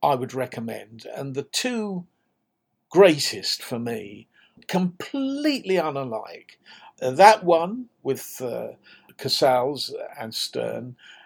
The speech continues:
and one with Heifetz and Piatigorsky.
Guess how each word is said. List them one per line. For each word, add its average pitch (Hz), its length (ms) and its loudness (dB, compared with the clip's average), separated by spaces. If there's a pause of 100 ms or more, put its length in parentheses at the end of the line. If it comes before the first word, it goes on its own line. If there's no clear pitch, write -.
(160)
and 147 520 2
one 143 300 0
with 131 160 -6
Heifetz - 500 -2
and 120 120 -12
Piatigorsky. - 880 -12